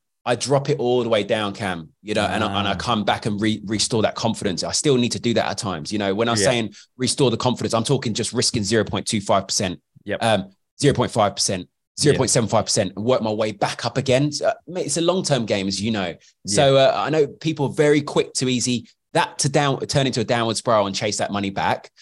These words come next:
Speaker 1: um, or, um, just wanna, wanna make the money quickly. No, just grad-, easy, easy, gradual.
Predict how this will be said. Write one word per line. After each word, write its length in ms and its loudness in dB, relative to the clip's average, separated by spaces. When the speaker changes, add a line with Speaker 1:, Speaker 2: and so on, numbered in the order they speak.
Speaker 1:
um, 500 2
or, 460 4
um, 420 2
just 240 0
wanna, 340 0
wanna 220 -2
make 180 0
the 60 -2
money 220 0
quickly. 500 -4
No, 260 0
just 300 -8
grad-, 420 -2
easy, 540 -2
easy, 400 -2
gradual. 580 -2